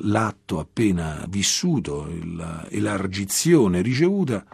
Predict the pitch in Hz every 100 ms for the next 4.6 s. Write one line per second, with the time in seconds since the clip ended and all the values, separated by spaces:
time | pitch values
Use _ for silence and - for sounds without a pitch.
0 | - _ _ _ - 135 156 156 160 123
1 | - - 160 151 - 139 127 98 67 62
2 | 80 90 117 - - 120 120 113 85 65
3 | - 147 151 160 226 208 - 87 104 69
4 | 76 82 78 82 67 58